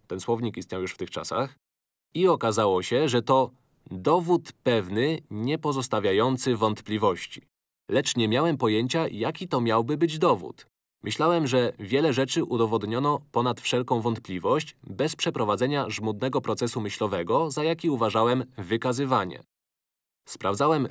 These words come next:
w innych słownikach, lecz nie znalazłem lepszej definicji. Równie dobrze można opisywać kolory komuś, kto nie widzi. "Powiedziałem sobie, Lincoln", mówił sam do siebie.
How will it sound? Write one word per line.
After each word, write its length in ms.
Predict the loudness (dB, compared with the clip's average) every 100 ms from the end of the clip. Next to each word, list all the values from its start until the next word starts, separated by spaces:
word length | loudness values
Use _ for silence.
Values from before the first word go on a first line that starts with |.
| -6
w 160 | -4
innych 300 | 0 2 0
słownikach, 680 | 0 -2 -2 -4 -2 -2 -4 -8
lecz 300 | -4 -4 -2
nie 120 | -2
znalazłem 460 | 0 0 2 0 0
lepszej 300 | -2 -2 -2
definicji. 720 | -2 -2 -4 -4 -8 -12 -20 _ _ _ _ _ _ _ _ _ _ _ _ _ _ _ _ _ _ -10
Równie 420 | 0 0 2 0
dobrze 380 | 0 -2 -2 0
można 320 | 0 0 0
opisywać 520 | 0 -2 -2 0 -2
kolory 360 | 0 0 0 -2
komuś, 540 | -2 0 0 -2 -6 -14 _
kto 200 | -8 -4
nie 160 | -2 0
widzi. 360 | 0 -4 -12 _ _ _ _ _ _ _ _ _ _ _ _ _ _ _ -6
"Powiedziałem 500 | -2 0 2 0 0
sobie, 480 | 0 2 2 2 -2
Lincoln", 540 | -4 0 0 -2 -8 -10 _ _ _ _ -12
mówił 260 | -8 -6 -4
sam 160 | -6
do 100 | -4
siebie. 220 | -2 -2